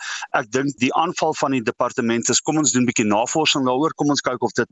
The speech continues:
wel 'n oplossing gaan wees. Ons dink hulle bevindings gaan wees dat dit 'n oplossing is en so dit is 'n goeie ding. Maar as hulle dit wil passeer op navorsing wat hulle gedoen het, ja, dit is goed so en ek dink dit is 'n goeie manier om, om hierdie probleem op te los.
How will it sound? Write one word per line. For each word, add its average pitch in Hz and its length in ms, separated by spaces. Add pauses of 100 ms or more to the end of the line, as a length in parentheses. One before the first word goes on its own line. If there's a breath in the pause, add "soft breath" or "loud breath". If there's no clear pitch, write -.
wel 123 300
'n 131 140
oplossing 139 500
gaan 127 200
wees. 135 280 (420 loud breath)
Ons 156 260
dink 135 180
hulle 123 180
bevindings 139 500
gaan 123 160
wees - 200
dat 120 120
dit 110 160
'n 120 100
oplossing 110 560 (160)
is - 260
en 120 140
so 123 160
dit 113 180
is 117 140
'n 120 40
goeie 135 240
ding. 120 220 (360 loud breath)
Maar 139 160
as 135 120
hulle 151 180
dit 156 140
wil 143 160
passeer 156 520
op 131 260
navorsing 139 600
wat 127 120
hulle 120 140
gedoen 120 260
het, 151 160
ja, 120 220
dit 135 320
is 113 140
goed - 180
so - 180
en 151 180
ek 110 140
dink 123 140
dit - 180
is 117 140
'n 120 40
goeie 135 500
manier 123 400
om, 120 180
om 120 160
hierdie 113 240
probleem 113 400
op - 140
te 147 140
los. 156 280